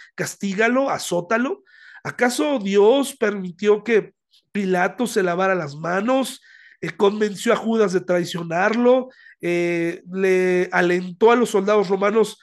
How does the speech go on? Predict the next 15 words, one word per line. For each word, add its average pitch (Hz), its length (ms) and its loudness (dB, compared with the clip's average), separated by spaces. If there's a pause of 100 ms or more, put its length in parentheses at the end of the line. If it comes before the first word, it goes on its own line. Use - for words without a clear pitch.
(280)
a 175 80 -4
matar 196 420 2
a, 208 160 2
a 185 140 -6
matar, 180 440 0
a, 180 260 0
a 170 100 -6
pegarle 190 420 0
a 220 40 2
Jesús 214 540 -4
de, 175 140 0
a 165 120 -4
tal 220 180 0
grado 214 360 2
de 170 240 -2